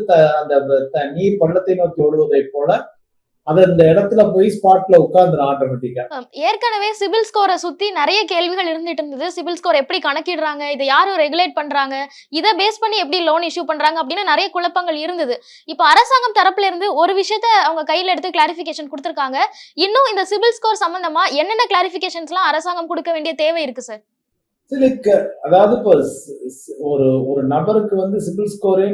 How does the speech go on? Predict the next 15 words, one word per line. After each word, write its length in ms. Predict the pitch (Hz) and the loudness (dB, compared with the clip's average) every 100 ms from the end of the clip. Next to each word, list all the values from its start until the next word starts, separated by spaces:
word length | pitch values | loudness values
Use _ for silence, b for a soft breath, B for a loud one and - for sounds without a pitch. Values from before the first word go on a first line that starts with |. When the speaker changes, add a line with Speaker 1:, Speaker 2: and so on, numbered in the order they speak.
| 175 | 0
Speaker 1:
நல்லா 300 | 165 190 196 196 160 | 0 0 2 2 0
இல்லைன்னு 420 | 175 185 190 180 | 0 0 0 -2
வச்சுக்கோங்க, 400 | 135 160 151 135 131 | -4 -6 -6 -4 0
for 140 | 135 | 2
whatever 420 | 123 147 170 160 156 | 2 2 4 2 2
reason. 340 | 139 135 120 - _ _ _ _ _ _ 151 | 0 -4 -6 -12 _ _ _ _ _ _ 2
அவர் 160 | 160 | 4
ஒரு 160 | 165 156 | 6 4
தடவை 200 | 156 175 190 | 4 4 4
மிஸ்டேக் 360 | - 202 180 - | 0 0 0 0
பண்ணிட்டாரு, 540 | 160 160 156 147 147 196 | 0 0 0 2 2 2
அவர் 200 | 196 - | 2 0
பிசினஸ் 360 | 165 165 202 - | -2 -2 -2 0
லாஸ் 260 | 151 160 165 | 0 2 0
ஆயிருது. 380 | 151 131 - | 0 0 -2